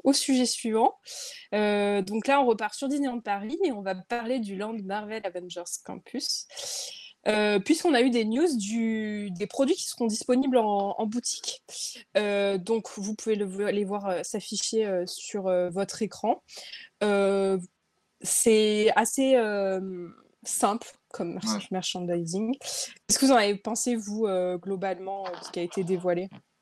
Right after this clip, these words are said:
Speaker 2: Le t-shirt est cool, le t-shirt d'a-, d'attente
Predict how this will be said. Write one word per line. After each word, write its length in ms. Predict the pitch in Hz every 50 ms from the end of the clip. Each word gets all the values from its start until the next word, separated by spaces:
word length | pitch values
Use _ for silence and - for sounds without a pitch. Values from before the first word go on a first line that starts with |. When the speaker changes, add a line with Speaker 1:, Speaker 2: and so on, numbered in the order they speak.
| _ _ _ _ _ _ - _ _ _ _ _ - - _ _ _ _
Speaker 2:
Le 60 | - -
t-shirt 380 | - - - 165 160 160 -
est 80 | 160 -
cool, 300 | - - 151 170 180 175 - _ _
le 320 | - 123 120 117 113 110 110
t-shirt 320 | 110 - 113 110 127 120
d'a-, 320 | 120 110 110 107 107 107 104
d'attente 600 | 104 113 113 - - 131 135 131 - - -